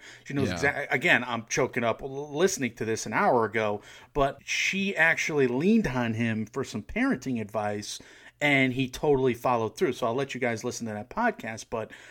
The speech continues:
Speaker 1: I, so he's still there. He's still with it. It's, it's unfortunate that he's, he's reckoning with so much of the dementia right now, but he's, he's out there enjoying the premiere at least.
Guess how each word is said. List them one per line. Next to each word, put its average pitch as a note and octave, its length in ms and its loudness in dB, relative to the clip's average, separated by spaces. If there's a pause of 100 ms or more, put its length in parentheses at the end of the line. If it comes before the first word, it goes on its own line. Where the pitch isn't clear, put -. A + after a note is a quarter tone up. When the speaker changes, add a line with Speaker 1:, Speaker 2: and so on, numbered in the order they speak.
(240)
Speaker 1:
I, C3+ 220 -2
so E3+ 200 0
he's F3+ 220 0
still G3+ 380 8
there. E3 500 4
He's B2+ 140 -4
still D3 340 2
with C3+ 240 2
it. C3 200 0
It's, G#2 300 -16
it's C3 220 -8
unfortunate B2 680 -4
that A2 120 -6
he's, G#2 200 -12 (380)
he's B2 160 -2
reckoning A#2+ 480 -2
with A2 160 -4
so A#2 220 -6
much A2+ 420 -4
of A2 220 -4
the A2+ 80 -4
dementia B2+ 500 -4
right A2+ 260 0
now, G#2+ 380 -6
but G#2+ 220 -6
he's, B2 280 -6
he's C3+ 220 -4
out G#3+ 220 4
there C3+ 180 2
enjoying D3 480 2
the B2 80 6
premiere C3+ 360 4
at G#2 100 -6
least. - 320 -14